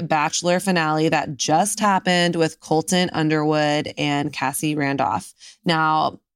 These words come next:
just letting you know, this is spoiler alert city. Although, if you don't know by now who won The Bachelor last week, you might be living under a rock,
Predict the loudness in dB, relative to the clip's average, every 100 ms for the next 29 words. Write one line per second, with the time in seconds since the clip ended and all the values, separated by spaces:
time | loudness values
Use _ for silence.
0 | _ _ _ -4 -2 -2 -4 -2 0 4
1 | 4 6 4 4 4 4 4 4 2 2
2 | -2 2 4 6 6 4 4 4 4 4
3 | 2 0 2 4 4 4 2 4 4 6
4 | 4 -2 -20 -18 0 2 4 4 6 4
5 | 2 2 2 2 0 2 2 2 2 0
6 | 2 4 4 4 2 2 0 0 0 2
7 | 2 2 2 -2 -2 0 0 -2 -8 -20
8 | -20 -20 _ 0 2 2 2 0 2 2
9 | 4 2 2 2 2 2 2 0 0